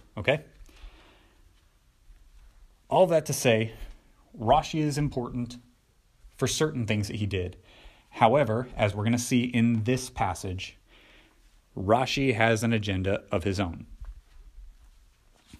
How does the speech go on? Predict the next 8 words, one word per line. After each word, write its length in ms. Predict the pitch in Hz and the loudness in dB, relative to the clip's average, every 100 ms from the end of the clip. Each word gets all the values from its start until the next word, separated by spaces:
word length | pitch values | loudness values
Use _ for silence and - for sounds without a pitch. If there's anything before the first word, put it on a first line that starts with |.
| _ _ - | _ _ -6
So, 260 | - 113 - - _ _ _ _ _ _ _ - - - | 0 0 -2 -20 _ _ _ _ _ _ _ -20 -18 -10
the 60 | 113 | -6
claim 260 | 135 175 180 | 0 0 2
here 280 | 143 110 | 0 0
is 200 | 117 107 | -2 -4
that, 300 | 101 107 110 - - _ - - _ | 2 2 2 -4 -20 _ -20 -20 _
uh, 220 | - 104 98 | -2 0 0
in 420 | - 147 165 165 | 2 4 4 -2